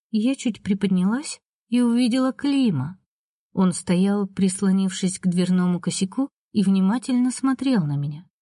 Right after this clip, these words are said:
На его лице играла довольная улыбка.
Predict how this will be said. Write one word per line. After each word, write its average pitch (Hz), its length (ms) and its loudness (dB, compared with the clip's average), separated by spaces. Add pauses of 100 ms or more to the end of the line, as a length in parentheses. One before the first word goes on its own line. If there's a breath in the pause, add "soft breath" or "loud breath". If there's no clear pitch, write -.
(360)
На 196 100 2
его 190 260 2
лице 247 480 0
играла 220 560 0
довольная 196 680 2
улыбка. 226 680 -2